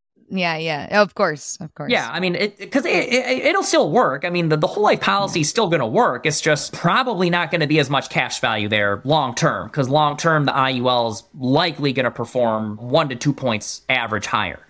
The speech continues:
Speaker 1: A big pro to the I U L is the flexibility of the premium, too. 'Cause
Speaker 2: Right.
Speaker 1: you don't, you're not gonna get that with your whole life policy in the same regard as, you know, hey, if your max is six grand, your minimum's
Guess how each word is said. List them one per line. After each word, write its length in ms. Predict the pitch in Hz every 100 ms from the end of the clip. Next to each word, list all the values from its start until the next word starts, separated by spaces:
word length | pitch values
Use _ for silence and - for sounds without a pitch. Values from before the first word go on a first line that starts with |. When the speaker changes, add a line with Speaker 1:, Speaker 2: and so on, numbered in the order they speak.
| -
Speaker 1:
A 80 | 180
big 480 | 160 208 247 233
pro 460 | - 202 208 247 185
to 200 | - 185
the 160 | 170 165
I 100 | 156
U 200 | 160 160
L 280 | 165 165 -
is 320 | 185 175 -
the 420 | 185 175 170 170 -
flexibility 640 | 175 - - 160 165 151
of 80 | 139
the 80 | -
premium, 560 | - 160 214 156 127
too. 300 | - 190 156
'Cause 80 | 107
Speaker 2:
Right. 200 | 151 -
Speaker 1:
you 120 | 180
don't, 280 | 190 185 180 _ _
you're 100 | -
not 120 | 185
gonna 120 | 185 147
get 280 | 143 240
that 180 | 180 151
with 160 | 156 151
your 100 | 147
whole 160 | 151
life 220 | 139 123 -
policy 680 | 156 156 147 - 135 131 - _ -
in 140 | 196
the 80 | 180
same 360 | - 156 156
regard 440 | 147 156 156 151 143
as, 360 | 143 143 139 160
you 40 |
know, 240 | 135 131 - _ _
hey, 220 | 196 208
if 140 | 175 180
your 140 | 175
max 360 | 165 180 190 -
is 140 | 160
six 300 | - 185 -
grand, 340 | 180 190 190 170
your 80 |
minimum's 580 | 160 180 185 160 147 -